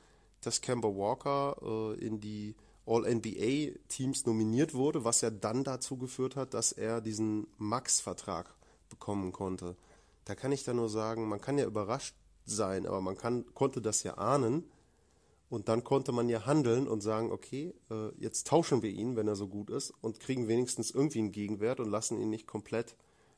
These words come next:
blank, ähm, ziehen. Also ich blicke überhaupt nicht durch, was die machen wollen. Ähm, einzig Positive ist, dass Dwight Howard da dann eben mittlerweile weg ist. Aber gut, äh, wenn das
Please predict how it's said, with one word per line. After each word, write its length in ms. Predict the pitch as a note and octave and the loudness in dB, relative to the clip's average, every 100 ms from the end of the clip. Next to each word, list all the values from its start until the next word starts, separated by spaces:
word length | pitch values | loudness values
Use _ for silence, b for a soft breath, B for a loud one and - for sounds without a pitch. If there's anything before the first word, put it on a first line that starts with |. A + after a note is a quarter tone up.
| b | b
blank, 460 | A2+ G2+ G#2 G#2 - b b b b b b b b b b | 2 4 4 -2 -14 b b b b b b b b b b
ähm, 280 | G#2 F#2 F#2+ - | -4 -2 -4 2
ziehen. 420 | - A#2+ F#2+ - | 4 4 -2 -2
Also 180 | G#2 A2 | 0 0
ich 220 | - - _ _ | -2 -8 _ _
blicke 600 | B2+ G#2+ G#2 G#2+ D#3+ D#3+ | -12 -12 -6 2 2 2
überhaupt 400 | - D#3 E3+ F#3 | 2 2 2 2
nicht 200 | E3 A#2+ | 2 2
durch, 180 | C#3+ D3 | 2 2
was 160 | B2 | 0
die 100 | - | 0
machen 400 | A2 B2+ - F3 | 0 -2 2 0
wollen. 300 | D#3+ E3+ G3+ G#3+ b b b b b b _ | 2 0 -2 -6 b b b b b b _
Ähm, 480 | A#2 A#2 A#2 A#2+ - - | 2 4 4 0 -6 -4
einzig 320 | A2+ D3 D3 | 0 0 0
Positive 600 | - D3+ D#3 - D#3 D3 | 2 2 0 -2 -2 0
ist, 280 | A#2+ C#3+ - | 0 -2 -2
dass 240 | B2 - | -4 -4
Dwight 320 | - A2 G#2 B2+ | -4 -2 -2 0
Howard 300 | D3+ E3 C3 | 0 0 -2
da 120 | A2+ | -2
dann 180 | A#2 A2 | 0 0
eben 220 | G#2 G#2+ | 0 0
mittlerweile 540 | G#2+ A2 G2+ G2+ G2+ | 0 -2 -2 -2 -2
weg 160 | G2+ - | -4 -4
ist. 240 | C3+ - | -6 -4
Aber 300 | G2+ G#2+ G#2+ | -4 -4 -2
gut, 320 | A2+ C3 - - | 0 -2 -4 -10
äh, 40 | G#2 G2+ | -8 -6
wenn 440 | A2 F2 F#2 G#2+ G2+ | -8 -10 -4 -2 0
das 380 | B2 - - | 0 -2 -6